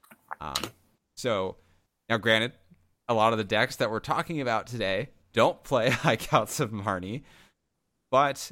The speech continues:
you know, it's something that they could consider kind of including as a way to deal with you as well.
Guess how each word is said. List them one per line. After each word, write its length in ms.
you 120
know, 140
it's 100
something 200
that 180
they 160
could 200
consider 520
kind 160
of 80
including 480
as 100
a 60
way 120
to 100
deal 260
with 160
you 160
as 120
well. 380